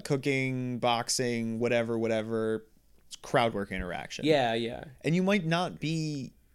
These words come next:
Speaker 1: in the mood for it then, A. B, it might not be the place.
Speaker 2: Sure.
Speaker 1: <laughs>
Speaker 2: That, definitely
Speaker 1: Right?
Speaker 2: that.
Speaker 1: Yeah.
Speaker 2: Definitely that.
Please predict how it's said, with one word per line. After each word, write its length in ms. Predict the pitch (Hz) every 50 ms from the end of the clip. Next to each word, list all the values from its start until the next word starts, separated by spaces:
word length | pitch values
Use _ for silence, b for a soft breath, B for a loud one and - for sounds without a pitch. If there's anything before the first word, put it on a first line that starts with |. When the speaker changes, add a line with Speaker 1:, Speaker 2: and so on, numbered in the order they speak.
| - - - - - - - _ _ _
Speaker 1:
in 180 | 131 139 143 139
the 60 | 135
mood 280 | 135 127 131 139 139 127
for 260 | - - 113 107 101
it 100 | 95 -
then, 380 | - 95 90 90 101 120 135 - -
A. 460 | 90 90 87 85 85 92 107 117 - _ - - - _ - _ _ _ _ _ _ _ _ - - -
B, 160 | - 117 120
it 60 | 123 107
might 160 | 104 113 117
not 140 | 120 113 101
be 80 | 113 107
the 100 | - 82
place. 680 | - - 123 139 113 90 87 107 110 - - - - - - - -
Speaker 2:
Sure. 400 | - - - 147 156 151 143 127 - -
Speaker 1:
<laughs> 80 | -
Speaker 2:
That, 260 | - 170 175 180 165 151
definitely 360 | 139 165 165 170 156 143 151
Speaker 1:
Right? 40 | 156
Speaker 2:
that. 320 | 131 131 120 110 107 -
Speaker 1:
Yeah. 160 | 131 131 127
Speaker 2:
Definitely 280 | 143 147 - 123 117 104
that. 380 | 104 117 113 107 113 - b